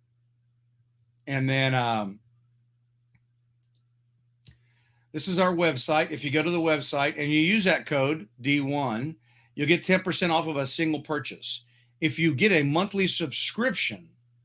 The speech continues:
then you'll get, um, twenty percent off of your monthly subscription of coffee delivered straight to your house, specialty coffee, grown between twelve hundred and fourteen hundred meters in the,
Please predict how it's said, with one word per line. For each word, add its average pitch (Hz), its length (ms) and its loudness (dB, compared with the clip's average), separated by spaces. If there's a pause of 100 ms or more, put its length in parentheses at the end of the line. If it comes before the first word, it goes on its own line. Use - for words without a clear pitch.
(960)
then 160 260 4
you'll 156 240 4
get, 143 340 2 (380)
um, 107 460 -6 (1080)
twenty 220 480 2
percent 143 460 -4
off 123 380 -4
of 127 180 -10
your 127 140 -4
monthly 139 500 -4
subscription 117 640 -10
of 107 100 -14
coffee 113 520 -8 (100)
delivered 123 320 -8
straight 151 300 -10
to 156 80 -12
your 147 180 -6
house, 104 360 -8 (340)
specialty 185 580 4
coffee, 107 640 -6 (640)
grown 175 320 4
between 151 340 0
twelve 170 280 0
hundred 165 200 0
and 135 120 -6
fourteen 151 360 -2
hundred 147 300 -4
meters 127 560 -6
in 170 240 0
the, 127 240 -4